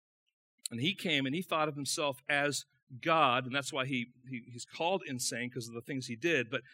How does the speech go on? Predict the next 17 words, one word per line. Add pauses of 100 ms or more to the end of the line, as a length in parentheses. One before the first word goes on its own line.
(200)
he
attempted
to
have
an
image
of
himself (100)
put
in
the
temple, (640)
but
he
also
allowed (240)
criminals